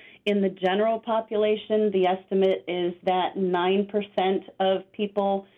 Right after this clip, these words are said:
will experience P T S D by the age of seventy-five.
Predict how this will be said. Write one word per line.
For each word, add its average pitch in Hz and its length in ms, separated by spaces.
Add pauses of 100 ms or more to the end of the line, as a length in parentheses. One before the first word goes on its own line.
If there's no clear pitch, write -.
(120)
will 202 180
experience 196 640
P 208 160 (100)
T 190 120
S 190 120 (120)
D 190 160
by 185 280
the - 180
age 170 200
of 175 120 (140)
seventy-five. 170 640